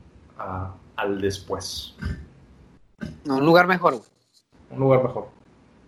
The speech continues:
Speaker 2: De acuerdo, approve. Eh, díganle a sus seres queridos que los quieren, hagan el bien.
Speaker 1: Díganle a sus
Speaker 2: Quédense en
Speaker 1: seres
Speaker 2: casa.
Speaker 1: queridos que nosotros los queremos. Mamá, Lalo de según nosotros te quiere.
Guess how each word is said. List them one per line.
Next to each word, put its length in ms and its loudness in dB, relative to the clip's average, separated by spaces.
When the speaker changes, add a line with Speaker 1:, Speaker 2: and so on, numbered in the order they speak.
Speaker 2:
De 80 0
acuerdo, 480 2
approve. 420 0
Eh, 840 -6
díganle 320 2
a 60 -2
sus 100 -12
seres 180 -4
queridos 240 -2
que 80 -6
los 140 -6
quieren, 400 4
hagan 240 -2
el 120 -6
bien. 360 2
Speaker 1:
Díganle 320 10
a 60 10
sus 100 4
Speaker 2:
Quédense 140 8
en 40 8
Speaker 1:
seres 20 2
Speaker 2:
casa. 140 10
Speaker 1:
queridos 220 6
que 120 -2
nosotros 720 0
los 160 -4
queremos. 600 -4
Mamá, 520 2
Lalo 580 6
de 80 0
según 260 -4
nosotros 440 -6
te 120 -6
quiere. 380 -4